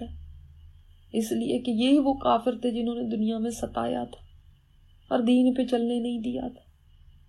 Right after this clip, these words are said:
तो अल्लाह अहले ईमान के दिल को ठंडा करेगा, इसलिए फरमा दिया ये,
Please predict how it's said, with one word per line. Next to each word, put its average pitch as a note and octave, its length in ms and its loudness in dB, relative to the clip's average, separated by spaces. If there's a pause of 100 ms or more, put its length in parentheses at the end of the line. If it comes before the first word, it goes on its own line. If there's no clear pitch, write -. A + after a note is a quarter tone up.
(3000)
तो A#3+ 80 -10
अल्लाह B3+ 280 2
अहले B3 180 4
ईमान B3+ 500 4
के E4 100 4
दिल C#4 160 4
को C4+ 140 0
ठंडा B3 600 2
करेगा, A#3 340 -2
इसलिए A#3+ 400 -2
फरमा A#3 340 -4
दिया B3 180 -2
ये, C#4 380 -2